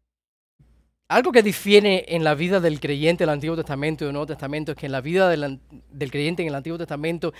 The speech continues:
el Espíritu Santo iba y venía,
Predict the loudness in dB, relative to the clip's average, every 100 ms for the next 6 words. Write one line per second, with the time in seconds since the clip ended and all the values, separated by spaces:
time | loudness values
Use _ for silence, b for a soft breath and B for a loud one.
0 | B -8 -6 -2 -4 -4 -4 0 0 0
1 | -4 b b b _ _ -4 -4 0 0
2 | 0 -2 -8 -6 -4 -2 2 2 2